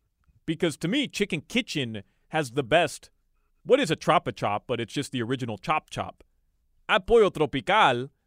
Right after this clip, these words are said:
I'm gonna get, like, the quarter chicken or the grilled chicken breast, the half chicken, rice, beans. If I, if I'm in the mood for a rice bowl, I'll just go to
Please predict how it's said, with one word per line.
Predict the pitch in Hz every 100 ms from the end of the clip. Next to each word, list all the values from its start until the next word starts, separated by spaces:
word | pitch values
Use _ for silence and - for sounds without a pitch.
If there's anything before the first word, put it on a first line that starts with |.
| _ _
I'm | 151 160
gonna | 165 143
get, | 139 147
like, | 139 131
the | -
quarter | - 139 131
chicken | 120 143 135 135 123 120 120 113 _ _ -
or | 135
the | 131
grilled | 110 135 135
chicken | - 143 135 117
breast, | 123 123 120 - -
the | 127
half | 117 131 127
chicken, | - 139 - 131 120 117 113 - _
rice, | 110 131 131 - - _
beans. | - 131 131 123 123 117 110 - _ _ _ _ _ _ _
If | 226 175
I, | 156
if | 160
I'm | 170
in | 208
the | 190
mood | 175 214
for | 160 143 113 - _ _ _ _ _
a | 143
rice | 135 196 -
bowl, | 117 117 123 139
I'll | 123
just | 143 127
go | 151
to | 139